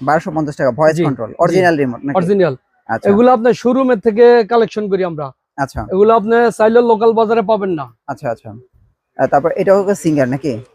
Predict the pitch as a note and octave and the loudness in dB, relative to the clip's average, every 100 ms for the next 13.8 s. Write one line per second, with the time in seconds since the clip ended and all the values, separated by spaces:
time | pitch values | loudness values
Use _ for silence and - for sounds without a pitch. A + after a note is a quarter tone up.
0 | _ E3+ F3+ D3+ E3+ F#3 A3 G3+ A3 G3+ | _ 0 2 0 -2 0 2 2 0 2
1 | G3 - _ C3+ - A2+ - _ _ G3 | 0 -2 _ -10 -8 -10 -12 _ _ -2
2 | F#3 A#3+ G3+ D#3 - - G#3+ A3+ A#3+ A#3+ | 0 2 2 0 -8 -6 0 4 4 2
3 | A#3+ A#3 B3+ A#3+ A#3+ A#3+ B3 F#3+ B3 D4 | -2 0 2 2 2 4 2 2 2 2
4 | F4 _ _ - E3+ F#3+ G3+ F3 F#3 E3+ | -2 _ _ -2 0 2 0 0 -2 -6
5 | F3 F#3 D#3+ A#2 - G#3 A#3 A#3+ A#3 G#3 | -6 -4 -4 -4 -4 0 2 4 2 2
6 | A3+ A#3+ A#3 G#3 B3 - - _ A3+ B3 | 0 0 -2 -2 -2 -4 -14 _ -2 2
7 | B3 A#3+ G#3+ G#3+ G#3+ F3 D3+ _ _ _ | 4 2 2 0 -2 -4 -6 _ _ _
8 | _ _ E3+ F#3+ G3+ F3+ F3+ D3 D3 C#3 | _ _ -4 0 4 4 0 -4 -8 -6
9 | C#3 C#3 F3+ - _ _ - E3 G3 G3 | -6 -6 -10 -14 _ _ -2 0 2 2
10 | F#3 F3+ F3+ D3+ C3+ C4 - - E3 G3+ | 2 4 0 0 0 -2 -6 -6 -2 0
11 | F3+ F3 D3 B2 F3+ G3 A3+ B3 C4+ - | 2 0 0 -2 0 0 2 2 0 0
12 | A3 B3 A3+ A3+ A3 A3 A3+ F#3+ G#3 F3+ | 0 0 0 0 2 2 0 0 -4 -2
13 | F3 E3 D3+ C#3 - B2+ - | -2 -4 -8 -12 -10 -8 -8